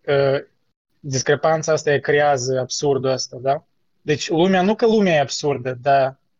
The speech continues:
prin-, pentru că omul așa, la gândul creierul, el vrea să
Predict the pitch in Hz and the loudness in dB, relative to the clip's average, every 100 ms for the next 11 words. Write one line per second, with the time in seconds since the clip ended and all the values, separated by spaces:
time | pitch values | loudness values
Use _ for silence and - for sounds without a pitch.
0 | _ _ _ _ _ _ - 165 165 175 | _ _ _ _ _ _ -12 -4 -2 0
1 | 208 - 208 220 190 - 175 151 147 143 | 0 2 2 2 2 0 0 2 0 -4
2 | 139 - 156 143 139 131 139 151 143 - | -8 -2 0 0 0 -2 0 -2 -2 -10